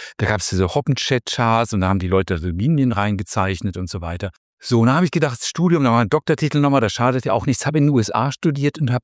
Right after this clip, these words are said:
effiziente Märkte gelernt. Und das ist so die Geschichte. Ökonom sagte, "Diesen Eu-, zehn-Euro-Schein", sagte der andere, "bück dich nicht, der kann gar nicht da sein, sonst wäre er schon weg. Die Märkte sind effizient, bemühe dich erst gar nicht."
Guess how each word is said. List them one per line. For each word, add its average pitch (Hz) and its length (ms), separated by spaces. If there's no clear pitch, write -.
effiziente 117 580
Märkte 104 440
gelernt. 67 480
Und 104 100
das 117 80
ist - 140
so 135 120
die 110 120
Geschichte. 139 420
Ökonom 123 300
sagte, 120 200
"Diesen - 220
Eu-, 113 120
zehn-Euro-Schein", 117 720
sagte 110 200
der 95 60
andere, 107 360
"bück 110 300
dich 120 160
nicht, 117 180
der 113 80
kann 113 220
gar 104 80
nicht 101 180
da 101 140
sein, 98 160
sonst 98 180
wäre 95 140
er 95 40
schon 101 200
weg. - 220
Die 127 80
Märkte 135 300
sind 120 140
effizient, 117 520
bemühe 120 460
dich - 240
erst 85 260
gar - 240
nicht." - 360